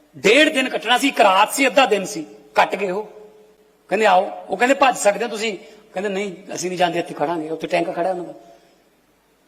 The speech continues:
ਸਵਾ ਲੱਖ ਨਾਲ ਇੱਕ ਲੜਾਉਂਦੇ ਰਹੇ ਸਾਡੇ ਗੁਰੂ ਜੀ, ਚਿੜੀਆਂ ਤੋਂ ਬਾਜ ਤੜਾਉਂਦੇ ਰਹੇ ਸਾਡੇ ਗੁਰੂ ਜੀ। ਸੋ ਇਸ ਕਰਕੇ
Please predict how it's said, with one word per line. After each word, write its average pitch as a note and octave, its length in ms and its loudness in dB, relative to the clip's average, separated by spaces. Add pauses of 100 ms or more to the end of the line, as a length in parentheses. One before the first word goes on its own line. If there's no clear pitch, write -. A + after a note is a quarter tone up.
(400)
ਸਵਾ A#3 300 4
ਲੱਖ D4 240 4
ਨਾਲ D4+ 160 6
ਇੱਕ D4 160 2
ਲੜਾਉਂਦੇ C4 380 2
ਰਹੇ C#4 120 6
ਸਾਡੇ B3 220 0
ਗੁਰੂ A#3+ 240 -8
ਜੀ, A3+ 140 -14 (1300)
ਚਿੜੀਆਂ C#4 360 2
ਤੋਂ D4+ 180 6
ਬਾਜ C4 260 6
ਤੜਾਉਂਦੇ C#4 340 2
ਰਹੇ C#4+ 120 8
ਸਾਡੇ C4+ 220 -2
ਗੁਰੂ B3+ 220 -6
ਜੀ। A#3+ 160 -14 (2000)
ਸੋ G#3 80 -6
ਇਸ G#3+ 120 -2
ਕਰਕੇ D4+ 520 2